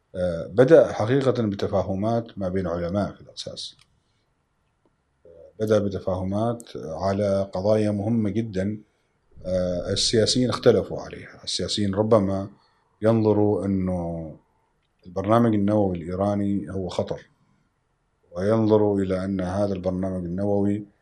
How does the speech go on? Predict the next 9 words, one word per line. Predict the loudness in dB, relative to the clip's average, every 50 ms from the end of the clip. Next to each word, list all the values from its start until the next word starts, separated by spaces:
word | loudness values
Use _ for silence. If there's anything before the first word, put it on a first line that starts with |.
| _ _ _ _ _ _ -6
سوف | 0 0 0 2
يستخدم | 2 0 0 4 4 4 4 4 0 2 2 2
استخدام | 0 0 -4 -4 -2 0 0 0 0
سيء. | 0 0 0 0 -2 -2 -10 -18 -20 _ _ _ _ _ _ _ _ _ _ _ _ _ _ _ _ _ _ _ _ _ _ _ _ _ _ _ _ _ _ _ _ _ -6 -4
آه، | -2 0 0 -2 -4 -4 -6 -8
الطرح | -2 8 10 12 12 12 10 4
الآخر | 4 6 8 8 8 8 6 4 4 4 0 -2
يقول: | -2 0 2 2 4 6 8
"لا، | 8 8 6 4